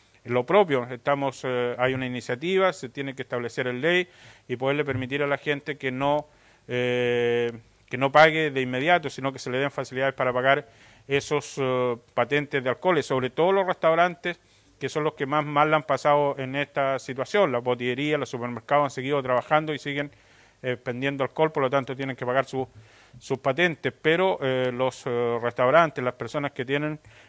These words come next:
patentes de alcoholes y que no han podido trabajar son las que más nos duelen y que eso es lo que estamos, eh, haciendo fuerza y que me ha pedido don Aquiles González, presidente de la Cámara de Comercio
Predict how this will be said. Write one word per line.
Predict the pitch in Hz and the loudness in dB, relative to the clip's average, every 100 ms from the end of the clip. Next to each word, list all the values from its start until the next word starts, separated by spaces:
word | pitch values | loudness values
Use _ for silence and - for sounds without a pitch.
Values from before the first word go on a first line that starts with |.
| _ | _
patentes | 117 113 151 160 143 | -4 2 0 2 0
de | |
alcoholes | 135 - 151 151 135 | 0 2 2 2 -2
y | 123 | -4
que | 131 | -4
no | |
han | 139 | -4
podido | 135 135 127 | -4 -4 -2
trabajar | 123 120 151 156 | -2 0 -2 -2
son | 139 | -4
las | 139 | -4
que | - | -4
más | 127 135 | -2 -2
nos | 135 127 | -2 -2
duelen | 143 147 147 | 0 0 -2
y | 131 | -4
que | - 135 | -4 -4
eso | 143 | -4
es | 135 | -6
lo | |
que | 127 | -6
estamos, | - 135 135 135 _ - - _ 113 | -2 0 0 -4 _ -20 -20 _ -6
eh, | 120 120 | -2 0
haciendo | 117 - 135 135 135 127 123 | 0 -2 -4 0 2 2 0
fuerza | - 151 151 - 147 | 0 2 2 0 -4
y | |
que | 135 127 127 | -2 -2 0
me | 123 | 0
ha | 123 | 0
pedido | 123 131 131 | 2 2 0
don | 123 | -2
Aquiles | 120 135 | -2 -2
González, | 123 123 139 139 143 | -2 -2 2 2 0
presidente | 127 117 131 131 131 | -6 -8 -6 -6 -4
de | |
la | 123 | -4
Cámara | 131 131 131 | -2 0 -2
de | |
Comercio | 127 147 151 - | 0 -2 -2 -4